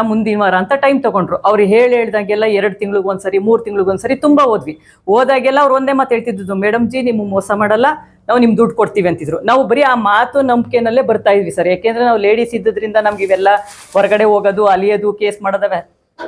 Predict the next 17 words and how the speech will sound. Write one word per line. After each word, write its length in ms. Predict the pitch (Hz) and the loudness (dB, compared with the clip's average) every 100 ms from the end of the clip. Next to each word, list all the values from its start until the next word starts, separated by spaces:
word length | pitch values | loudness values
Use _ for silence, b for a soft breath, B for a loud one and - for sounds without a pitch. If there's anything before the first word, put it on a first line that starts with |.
| - | -2
ಅದೆಲ್ಲ 260 | 175 180 | 0 2
ಇಷ್ಟ 280 | 220 190 - | 2 0 0
ಇರ್ಲಿಲ್ಲ 360 | 202 202 208 185 | 0 2 2 2
ನಮ್ಗೆ. 380 | 156 139 139 - 170 | 0 -4 -6 -6 0
ಆಮೇಲೆ 220 | 247 294 | 2 4
ಅವ್ರ, 160 | 294 269 226 | 2 2 2
ಅವ್ರ 160 | 208 233 | 2 2
ಮೇಲೆ 240 | 240 269 | 2 0
ಭರವಸೆ 380 | 202 214 247 294 | 0 0 0 0
ಇತ್ತು 200 | 240 240 | -2 -2
ನಮ್ಗೆ, 200 | 220 170 | -2 -2
ಕೊಡ್ತಾರೆ 460 | 170 196 196 214 208 | -2 -4 0 0 0
ಅಂತ 140 | 196 | -2
ಹೇಳಿ, 340 | 202 202 254 208 | -2 2 4 4
ಅವ್ರ 120 | 170 | 2
ಆಫೀಸ್ಗೆಲ್ಲ 500 | 151 208 202 214 220 | 0 -2 -2 2 2
ಕರೆದು 480 | 220 214 240 240 | 2 2 0 0